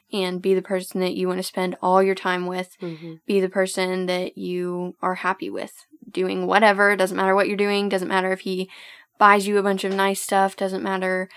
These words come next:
Speaker 1: what he does for you necessarily. It's just that you enjoy being together, you're serving God together, and he's your best friend and you're be-, his best friend.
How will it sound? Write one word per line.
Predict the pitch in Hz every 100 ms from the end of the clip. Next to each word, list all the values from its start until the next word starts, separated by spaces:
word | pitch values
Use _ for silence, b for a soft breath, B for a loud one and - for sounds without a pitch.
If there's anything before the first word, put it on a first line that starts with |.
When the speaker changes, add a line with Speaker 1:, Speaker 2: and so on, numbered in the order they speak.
| B B B
Speaker 1:
what | 214 196
he | - 196
does | 180 196 190
for | - 185
you | 185 185
necessarily. | 185 185 - 185 185 180 185
It's | 190
just | - 190 -
that | -
you | 190
enjoy | 185 196 196
being | 190 196 190
together, | 185 190 185 185 185
you're | 185
serving | - 196 190 190
God | 185 185 185
together, | - 190 185 185 185 190 _ 208
and | 208 185 180 175 - _
he's | 214 190 180
your | 180
best | 185 185 -
friend | 180 180 180 -
and | 196 208 196
you're | 180
be-, | 180 -
his | 185 190 -
best | - -
friend. | - - -